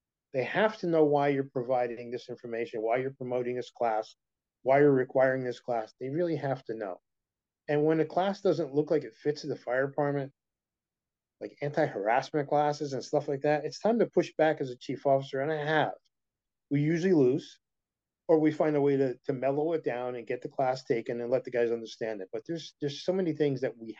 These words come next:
have to do that really is our functionality, where some of the stuff is, is really, you wonder why they're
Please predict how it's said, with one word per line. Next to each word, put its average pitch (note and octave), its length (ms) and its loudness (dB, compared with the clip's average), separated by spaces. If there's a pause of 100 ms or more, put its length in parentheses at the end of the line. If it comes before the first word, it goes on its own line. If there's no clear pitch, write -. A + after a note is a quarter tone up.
have F#3+ 220 -6
to B2+ 100 -4
do G2+ 300 -6 (1800)
that D3+ 160 0
really G3+ 240 6
is C3+ 120 -2
our C#3 80 2
functionality, D3 760 0 (640)
where C3 280 0
some E3 240 -4
of E3 60 -2
the D3+ 60 -2
stuff C#3+ 260 -2
is, B2+ 160 -4
is B2+ 420 -4
really, D3 400 2
you A#2 80 -4
wonder D3 320 0
why A#2+ 300 -2
they're B2+ 160 -6